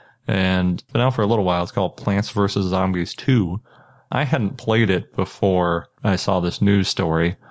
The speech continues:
The original Plants versus Zombie was plenty of plants and zombies for me, but now they have dinosaurs.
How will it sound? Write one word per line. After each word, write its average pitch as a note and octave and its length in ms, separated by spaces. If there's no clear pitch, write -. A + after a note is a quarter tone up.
The F#2+ 200
original F#2+ 400
Plants F#2 300
versus F2+ 320
Zombie E2+ 360
was E2 180
plenty E2+ 360
of E2 200
plants F2 340
and F#2+ 100
zombies F2 460
for F#2+ 140
me, F2 260
but F#2+ 260
now G2 200
they A2+ 80
have B2 100
dinosaurs. E3 720